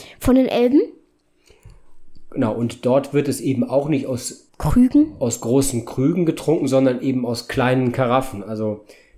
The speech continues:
Speaker 2: die Menge sollte man eben der Stärke des Weins durchaus anpassen, was aber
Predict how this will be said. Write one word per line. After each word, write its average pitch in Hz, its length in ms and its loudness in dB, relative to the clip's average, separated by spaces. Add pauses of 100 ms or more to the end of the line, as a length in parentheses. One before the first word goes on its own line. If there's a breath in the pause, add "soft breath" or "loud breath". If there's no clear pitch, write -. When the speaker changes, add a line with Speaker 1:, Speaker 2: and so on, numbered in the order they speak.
Speaker 2:
die 117 80 0
Menge 123 260 4
sollte 123 320 0
man 117 260 0
eben 117 360 -2
der 107 180 -2
Stärke 117 400 -2
des 113 240 -4
Weins 110 240 0
durchaus 104 400 -6
anpassen, 110 560 -2
was 113 240 -2
aber 113 540 -2